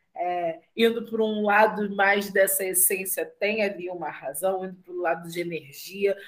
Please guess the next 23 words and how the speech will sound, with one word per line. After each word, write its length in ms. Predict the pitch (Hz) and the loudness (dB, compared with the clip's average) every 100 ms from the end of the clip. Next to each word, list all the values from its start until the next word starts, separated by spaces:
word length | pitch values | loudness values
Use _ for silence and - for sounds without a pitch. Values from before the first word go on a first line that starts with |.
| - | -8
a 80 | 170 | -8
gente 160 | 170 | -6
fala 220 | - 160 180 | -4 -4 -4
sobre 260 | 190 180 | -6 -6
energia 520 | 170 151 156 165 196 | -6 -8 -8 -2 0
circular, 760 | 185 175 - 147 151 175 208 - - - - | 0 -8 -14 -6 0 4 4 2 -10 -14 -4
e, 400 | 240 247 254 247 | 0 2 4 4
e 320 | 247 233 247 | 4 2 0
indo 160 | 247 254 | 0 0
pro 120 | 277 | 10
lado 280 | 254 254 247 | 12 12 8
de 160 | 254 | 2
lutas, 680 | 240 233 294 - 254 220 208 | 4 4 4 4 6 6 6
é 180 | 226 226 | 6 8
a 60 | 226 | 6
gente 320 | 220 226 247 | 0 -4 -2
lutar 500 | 214 226 226 220 240 | 0 0 2 0 0
para 220 | 214 220 | 0 0
carregar 500 | 220 208 220 208 202 | -2 -6 2 4 4
outras 300 | 202 208 202 | 2 -4 -10
pessoas, 680 | - 196 - 156 151 151 151 | -8 -8 -8 -10 -14 -12 -10
é 100 | 175 | -8
isso. 320 | 139 131 _ | -8 -14 _